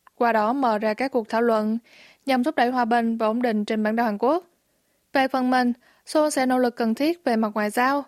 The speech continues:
với vai trò là người giữ nhịp, trên nền tảng là sự phối hợp chặt chẽ Hàn Mỹ.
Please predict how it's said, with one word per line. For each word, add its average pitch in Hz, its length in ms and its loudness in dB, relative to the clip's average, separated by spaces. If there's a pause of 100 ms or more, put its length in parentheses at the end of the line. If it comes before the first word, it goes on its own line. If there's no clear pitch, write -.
(360)
với 269 140 2
vai 294 160 2
trò 254 200 2
là 220 80 0
người 214 220 0
giữ 208 140 -2
nhịp, 233 300 2 (240)
trên 247 180 0
nền 220 220 2
tảng 214 240 -2
là 233 120 0
sự 208 180 -4
phối 240 180 -2
hợp 240 240 -2
chặt 214 220 -6
chẽ 214 120 -2
Hàn 214 200 -2
Mỹ. 214 380 -2